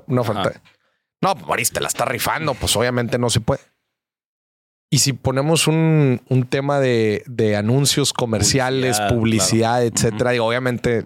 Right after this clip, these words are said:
Speaker 1: ya sé que no, no aplica tanto para ese, para ese ejemplo.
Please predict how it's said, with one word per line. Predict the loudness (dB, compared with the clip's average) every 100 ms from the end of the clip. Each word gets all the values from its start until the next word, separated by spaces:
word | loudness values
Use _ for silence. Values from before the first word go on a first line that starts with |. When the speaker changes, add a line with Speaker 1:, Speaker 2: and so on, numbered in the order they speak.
| -2
Speaker 1:
ya | -2
sé | 0 0
que | -2
no, | -2 0 0 2
no | 0
aplica | -2 -4 -4
tanto | -4 -6 -8
para | -6 -4
ese, | -2 -4 -6
para | -8 -4
ese | -4 -2
ejemplo. | -2 -2 -6